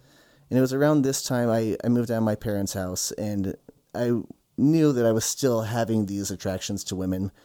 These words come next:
and I still wasn't really attracted to men. And I think with the, I would go and visit him in school and stuff, but I think with the distance, it gave me permission to really kind of, like, see how I was feeling more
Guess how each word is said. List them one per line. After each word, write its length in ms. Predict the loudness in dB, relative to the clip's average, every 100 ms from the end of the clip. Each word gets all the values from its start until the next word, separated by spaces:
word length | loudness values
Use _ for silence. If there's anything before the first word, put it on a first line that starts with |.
| -10
and 100 | -4
I 80 | -4
still 260 | -2 -2
wasn't 280 | 2 0 0
really 200 | -2 -4
attracted 380 | -6 -8 -8 -10
to 80 | -10
men. 280 | -10 -10 -16 _ _ _
And 320 | -4 -2 -2 -4 _ -6
I 100 | -4
think 200 | -2 0
with 160 | 0
the, 380 | 0 0 0 -2 -8 -14 -4
I 80 | -2
would 140 | 2
go 140 | 2
and 100 | 2 0
visit 240 | -4 -4
him 360 | -4 -4 -4 -8 -8
in 180 | -4 -2
school 300 | -4 -6 -4
and 100 | -4
stuff, 340 | -4 -8 -8 -4
but 140 | -2
I 80 | -2
think 260 | -4 -6 -2
with 260 | -2 -2 -6
the 180 | -8 -6
distance, 420 | -4 -4 -4 -6
it 60 | -4
gave 140 | -2
me 100 | 0
permission 400 | -2 -2 -4 -4
to 120 | -6 -6
really 240 | -4 -6
kind 180 | -6 -6
of, 80 | -4
like, 260 | -6 -8 -16 _ _ _ _ _ -8
see 380 | -6 -2 -2 0
how 200 | 0 0
I 140 | 0 0
was 180 | -2
feeling 360 | -2 -2 0 0
more 440 | 0 0 2 0